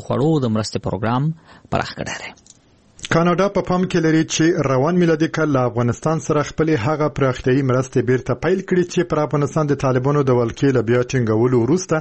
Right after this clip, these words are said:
Speaker 2: ځنډول سوې وې. کله چې د دوه زره یوویشتم میلادي کال د اګست میاشتې په نیمایي کې طالبانو پر افغانستان ولکه ټینګه کړه، شاوخوا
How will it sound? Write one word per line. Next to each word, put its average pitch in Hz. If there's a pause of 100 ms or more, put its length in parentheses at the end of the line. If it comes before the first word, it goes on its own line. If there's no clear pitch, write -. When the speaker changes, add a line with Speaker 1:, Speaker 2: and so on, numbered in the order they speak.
(500)
Speaker 2:
ځنډول 127 (200)
سوې 113
وې. 131 (600)
کله 214
چې 202
د 160
دوه 165
زره 165 (160)
یوویشتم 143 (240)
میلادي 127
کال 131
د 120
اګست 135
میاشتې 127
په 127
نیمایي 123
کې 185
طالبانو 160
پر 135
افغانستان 123
ولکه 117 (100)
ټینګه 156
کړه، 110 (280)
شاوخوا 165